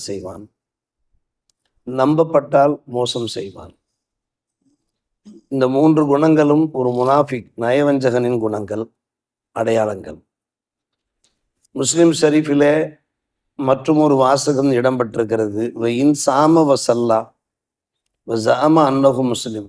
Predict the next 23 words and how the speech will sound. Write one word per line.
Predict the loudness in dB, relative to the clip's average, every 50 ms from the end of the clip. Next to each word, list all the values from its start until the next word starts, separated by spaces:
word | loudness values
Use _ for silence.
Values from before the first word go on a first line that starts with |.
| -18 _ -12
அவன் | -10 -8 -6 -4
நோன்பு | -4 -2 -2 -2 -4 -4 -4
நோற்று, | -4 -6 -8 -10 -12 -14 -14 -14 -14 -16 _ _ _ _ _ _ _ _ _ _ _ _ _ _ _ -8
அல்லாஹ்வை | -6 0 2 2 2 2 2 0 -4 -4 -4 -6 -4
தொழுது, | -2 -2 -2 -2 -2 -4 -6 -8 _ -6
தன்னை | -4 -2 -2 -2 -2 -2 -4
முஸ்லிம் | -6 -4 0 0 2 4 2
என்று | 2 2 0 -4 -2
கருதி | 0 2 2 2 2 0 0
கொண்டாலும் | 0 0 0 2 4 4 4 2 0 -2 -2 -4
சரி, | -6 -6 -6 -8 -8 -10 _ _
இந்த | -6 -4 -2 -2 -2
குணங்கள் | 0 0 0 2 2 2 2 2 2
அவனிடத்தில் | 0 0 -2 -2 -2 -2 -2 -2 -2 -2
இருக்கக்கூடாது | -2 -4 -6 -8 -6 -4 -4 -2 -4 -4 -8 -12 -20 _ _ _ _ _ _ _ _ _ _ _ _ _ _
என்று | -2 0 2
நபிகள் | 2 0 0 0 -2 -2 0 0 0
நாயகம் | 0 -2 -2 -6 -8 -8 -10
ஸல்லல்லாஹு | -8 -6 -6 -6
அலைஹி | -6 -6
வஸல்லம் | -8 -10
அவர்கள் | -10 -10 -10 -12 -12
நம்பினார். | -14 -16 -18 -18 -20 -20